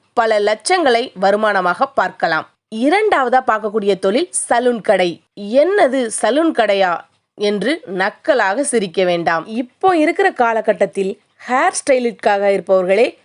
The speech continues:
ஒரு நாளைக்கு எவ்வளவு சம்பாதிக்கிறார்கள் என்று தெரியுமா? சிகை அலங்காரத்தை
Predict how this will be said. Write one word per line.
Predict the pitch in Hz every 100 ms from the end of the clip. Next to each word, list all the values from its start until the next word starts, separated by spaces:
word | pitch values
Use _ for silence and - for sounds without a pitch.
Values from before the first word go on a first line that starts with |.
| _ -
ஒரு | 190 185
நாளைக்கு | 180 190 294 311 240 233 196
எவ்வளவு | 202 214 320 262
சம்பாதிக்கிறார்கள் | 220 190 208 208 196 202 196 202
என்று | 190 180
தெரியுமா? | 185 185 185 180 175 - _ _ _ _
சிகை | - 330 359 440 571
அலங்காரத்தை | 220 226 214 208 208 208 208 208